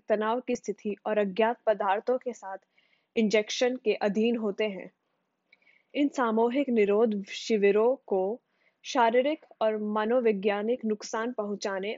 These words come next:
और ईगर लोगों की भावना को मानसिक रूप से तोड़ने के लिए तैयार किया गया है। चीनी पुरुष घर पर रहने वाली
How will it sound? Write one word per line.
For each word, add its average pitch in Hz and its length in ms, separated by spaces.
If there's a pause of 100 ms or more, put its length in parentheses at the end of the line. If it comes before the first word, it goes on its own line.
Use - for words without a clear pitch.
और 220 260
ईगर 240 260
लोगों 226 400
की 196 320 (380)
भावना 226 440
को 190 240
मानसिक 220 520
रूप 269 180
से - 220
तोड़ने 214 420
के 247 160
लिए 196 340
तैयार 214 320
किया 196 280
गया 175 260
है। - 200 (1700)
चीनी 285 320
पुरुष 202 460
घर 240 260
पर 262 180
रहने 233 300
वाली 208 420